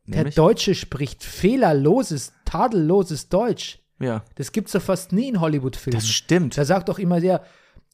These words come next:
Speaker 1: ähm, "Legen Sie Ihre Waffe hin, im Namen des Führers."
Speaker 2: Ja.
Speaker 1: Oder so. Oder
Speaker 2: Ja, das
Speaker 1: ich,
Speaker 2: waren ja, du hast ja
Speaker 1: ich
Speaker 2: schon
Speaker 1: ha-,
Speaker 2: alle
Speaker 1: ich
Speaker 2: Fälle
Speaker 1: habe
Speaker 2: richtig
Speaker 1: Ihnen
Speaker 2: gehabt.
Speaker 1: doch gesagt,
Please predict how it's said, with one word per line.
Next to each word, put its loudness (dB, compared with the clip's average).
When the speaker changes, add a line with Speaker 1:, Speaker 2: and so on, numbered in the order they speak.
Speaker 1:
ähm, 2
"Legen 4
Sie 2
Ihre 6
Waffe 4
hin, 4
im 2
Namen 4
des 4
Führers." 2
Speaker 2:
Ja. 2
Speaker 1:
Oder 0
so. -6
Oder 2
Speaker 2:
Ja, 0
das -2
Speaker 1:
ich, 6
Speaker 2:
waren 2
ja, 0
du 0
hast 4
ja 4
Speaker 1:
ich 0
Speaker 2:
schon 2
Speaker 1:
ha-, 2
Speaker 2:
alle 4
Speaker 1:
ich -2
Speaker 2:
Fälle 4
Speaker 1:
habe 0
Speaker 2:
richtig 4
Speaker 1:
Ihnen 4
Speaker 2:
gehabt. 2
Speaker 1:
doch 2
gesagt, 2